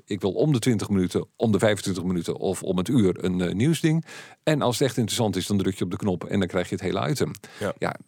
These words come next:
Speaker 1: ik denk dat je daar naartoe gaat uiteindelijk. Alleen dat duurt nog wel even.
Speaker 2: En tot die tijd hebben we gewoon ouderwets B N R en daarnaast een heleboel mooie podcasts.
Speaker 1: Zo is het en niet anders.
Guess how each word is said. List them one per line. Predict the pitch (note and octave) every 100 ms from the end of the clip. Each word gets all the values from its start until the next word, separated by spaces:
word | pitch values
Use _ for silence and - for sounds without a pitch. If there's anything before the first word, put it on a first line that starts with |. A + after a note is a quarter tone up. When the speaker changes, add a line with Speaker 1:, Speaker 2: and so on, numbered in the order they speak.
| -
Speaker 1:
ik | - A2
denk | A#2
dat | G2+ F#2
je |
daar | G2 B2+
naartoe | A2 G2 D3+
gaat | - D#2 -
uiteindelijk. | F#2+ F#2+ D#2 D2+ C#2 - -
Alleen | - -
dat | E2 F#2
duurt | A2
nog | B2+ E2+
wel | D#2
even. | - - - _ -
Speaker 2:
En | F2+
tot | A2+
die | G2
tijd | G2+ G2 G2+
hebben | F#2+ F#2
we |
gewoon | F2+ F#2 F2+
ouderwets | - A2+ G#2 F#2+ F#2+
B | G2+
N | G2 G2+ G#2
R | F#2+
en | - G2+
daarnaast | F#2+ F#2+ F#2+ -
een | G2
heleboel | F2+ F#2+ F2 F#2
mooie | F2+ F2
podcasts. | F2 - - - - -
Speaker 1:
Zo | F#2+ A#2 E3+
is | B2+
het | A#2
en | A2+
niet | A#2+
anders. | F2+ C#2 -